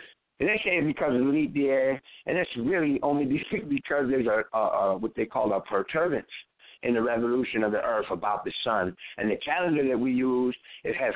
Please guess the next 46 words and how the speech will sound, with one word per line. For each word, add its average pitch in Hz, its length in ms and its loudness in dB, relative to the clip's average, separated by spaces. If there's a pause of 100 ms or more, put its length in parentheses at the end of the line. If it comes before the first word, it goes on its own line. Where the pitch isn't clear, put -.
constantly 131 560 0
to - 20 0
be 117 180 0
adjusted, 139 500 -2 (640)
you 95 120 0
know, 113 280 2 (140)
so 120 80 2
it's 117 160 -2
not 131 220 0
perfect, - 400 -6 (760)
right? 127 280 2 (120)
But, 127 260 0
uh, 117 340 2 (180)
the 113 80 -2
earth's 147 280 0
motion 135 400 0
around 127 280 2
the 123 80 2 (120)
sun, 156 320 0 (300)
whether 139 280 0
it 117 60 2
is, 135 560 0 (320)
uh, 113 440 2 (220)
ten 190 220 2
minutes 175 260 2
longer 160 380 0
this 160 220 2
year 160 260 2
than 135 80 2
it 123 60 2
was 147 280 0
last 151 320 0
year, 151 160 0
or 135 140 -2
ten 160 180 -2
minutes 151 320 0
shorter 151 320 0 (280)
this 147 180 -2
year 147 160 2
than 143 100 2
it 131 40 2
was 135 280 0
last 151 300 0
year, 151 180 0
is 131 140 -4
always 156 400 0